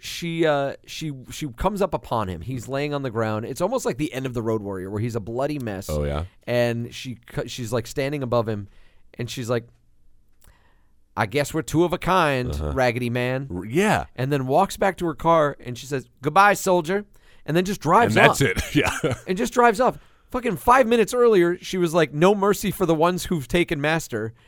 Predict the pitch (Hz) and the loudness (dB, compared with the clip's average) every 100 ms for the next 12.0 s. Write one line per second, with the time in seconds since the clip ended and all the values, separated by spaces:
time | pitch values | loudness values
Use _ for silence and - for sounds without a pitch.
0 | _ _ _ 143 190 170 175 196 220 202 | _ _ _ 0 0 0 0 4 4 0
1 | - 151 127 180 233 156 202 226 - - | -4 -8 2 4 4 2 2 2 0 -6
2 | - - - 180 185 180 - 202 196 170 | -16 -12 -6 -6 -6 -12 -8 -6 -2 -2
3 | 180 - 170 110 170 185 123 - - - | -4 -6 -6 -4 0 2 0 -4 -20 -20
4 | _ - 180 180 - 202 220 - 220 208 | _ -6 -2 -2 0 0 -2 0 0 2
5 | 185 - - 254 202 226 - _ _ _ | -2 -2 2 4 4 2 -2 _ _ _
6 | _ _ _ _ _ - - _ _ _ | _ _ _ _ _ -20 -20 _ _ _
7 | _ - _ _ _ - - - 190 220 | _ -20 _ _ _ -10 -8 -4 -2 0
8 | 226 - 190 208 240 240 233 220 220 220 | -2 -2 -4 -2 -2 0 -2 0 0 2
9 | 233 165 170 185 175 156 151 170 196 208 | -2 -2 0 0 0 0 0 0 0 0
10 | 220 226 214 160 123 127 127 139 151 151 | 4 4 4 -2 -2 0 2 2 0 -4
11 | 131 147 147 143 120 143 147 131 120 117 | -2 -2 -2 -6 2 2 2 0 -2 -4